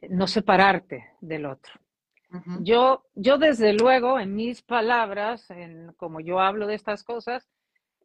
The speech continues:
Speaker 1: otro de los beneficios es que en esa no reacción, en ese quedarte, haces espacio para lo que está pasando. O sea, hay como espacio, permites, en lugar de, porque la reacción es muy apretada, ¿eh?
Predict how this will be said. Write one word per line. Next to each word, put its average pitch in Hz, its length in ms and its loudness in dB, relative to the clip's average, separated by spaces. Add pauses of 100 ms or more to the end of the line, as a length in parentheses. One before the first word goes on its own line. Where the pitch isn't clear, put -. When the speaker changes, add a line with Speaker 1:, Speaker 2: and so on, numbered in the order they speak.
(140)
Speaker 1:
otro 196 280 -4
de 208 80 0
los 208 140 -4
beneficios 214 600 -6
es 208 140 -6
que - 80 -8
en 208 120 -4
esa 233 260 -4
no 226 220 -2
reacción, 202 920 -4
en 190 160 -10
ese 220 240 -4
quedarte, 185 720 -2 (640)
haces - 400 -8
espacio 196 720 -4
para 165 180 -6
lo 151 100 -10
que - 100 -16
está - 180 -12
pasando. 135 480 -12
O - 180 -20
sea, - 240 -18 (480)
hay 165 140 -4
como 196 240 2
espacio, 180 560 2
permites, 180 720 -2 (400)
en 175 100 -8
lugar 185 280 2
de, 214 400 -2 (260)
porque 196 220 -4
la 190 100 0
reacción 196 400 -2
es 247 140 -4
muy 240 160 -2
apretada, 196 720 -2
¿eh? - 60 -20